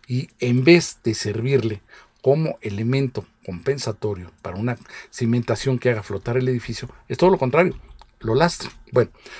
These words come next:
una de las formas para evitarlo es convertir todos estos sá-, sótanos en cajones de estacionamiento. De esta manera, pues los tenemos que visitar cotidianamente y si hay agua ahí, pues vamos a tener que estarla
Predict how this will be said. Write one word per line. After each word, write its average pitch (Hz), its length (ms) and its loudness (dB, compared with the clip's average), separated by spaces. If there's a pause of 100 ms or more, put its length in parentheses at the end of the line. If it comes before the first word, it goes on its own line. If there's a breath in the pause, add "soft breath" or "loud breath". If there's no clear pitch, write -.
una 220 260 8
de 208 80 12
las 175 140 6
formas 180 320 2
para 127 160 4
evitarlo 127 480 2 (100)
es 139 200 2
convertir 117 560 -4
todos 110 380 -6
estos - 260 -10
sá-, - 140 -8 (100)
sótanos 113 500 -4 (300 loud breath)
en 123 100 -4
cajones 180 380 2
de 175 60 2
estacionamiento. 190 640 2 (400 loud breath)
De 165 80 8
esta 180 200 6
manera, 180 480 8 (140)
pues 117 160 0
los 123 160 -2
tenemos 175 380 4
que 139 80 2
visitar 131 380 2
cotidianamente 156 800 0
y 151 100 -2
si 120 180 0
hay 123 220 4
agua 135 240 6
ahí, 139 160 2 (240 loud breath)
pues 117 160 -2
vamos 131 160 0
a 135 80 4
tener 135 160 4
que 120 320 2
estarla 131 520 2